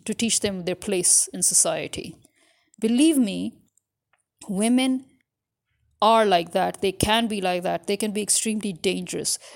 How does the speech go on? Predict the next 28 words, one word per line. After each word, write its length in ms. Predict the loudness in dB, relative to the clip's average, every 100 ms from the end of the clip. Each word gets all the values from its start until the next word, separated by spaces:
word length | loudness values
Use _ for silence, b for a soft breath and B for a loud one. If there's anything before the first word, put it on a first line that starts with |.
| B
Don't 280 | 0 2 2
mess 280 | 2 2 2
with 160 | -2 -6
women, 380 | -6 -8 -10 -2
especially 460 | -2 0 -2 -2
modern 380 | 0 0 0 0
women, 380 | -2 0 -2 -4 B B -6
educated 500 | -4 -2 0 -2 -2
women 340 | -4 -4 -4
who 200 | -4 -4
actually 520 | -2 -2 -2 -4 -4
know 340 | -4 -4 -4 -2
about 280 | -2 -2 -2
their 160 | -4
rights 300 | -2 -4 -4
in 100 | -4
Islam. 480 | -4 -4 -4 -6 -8 B B -2
Don't 240 | 0 0
mess 240 | 0 0 -2
with 160 | -4
them. 240 | -8 -10 -12 -18 _ B B B -8
Because 320 | -4 -2 -2
when 300 | -2 -2 -2
they 240 | 0 2 2
start 500 | 0 0 0 -2 -4
messing 400 | 0 0 0 -6
with 140 | -6
you, 360 | -4 -4 -6